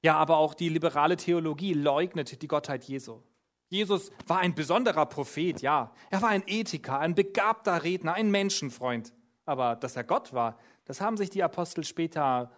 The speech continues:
ausgedacht, um ihrer Lehre irgendwie Autorität zu verleihen. Wohlwollend reden auch viele Zeitgenossen über Jesus.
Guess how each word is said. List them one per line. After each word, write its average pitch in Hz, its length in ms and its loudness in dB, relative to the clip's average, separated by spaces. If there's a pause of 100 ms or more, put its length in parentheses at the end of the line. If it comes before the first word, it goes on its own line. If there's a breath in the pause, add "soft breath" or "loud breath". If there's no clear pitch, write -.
(160 soft breath)
ausgedacht, 156 600 -2
um 160 140 -6
ihrer 143 260 -2
Lehre 123 440 -6 (120)
irgendwie 147 360 -6
Autorität 123 540 -10
zu 120 100 -16
verleihen. 101 440 -12 (1120 soft breath)
Wohlwollend 160 880 0 (340)
reden 240 240 0
auch 233 140 2
viele 254 220 -4
Zeitgenossen 151 680 -2
über 131 180 -4
Jesus. 120 540 -8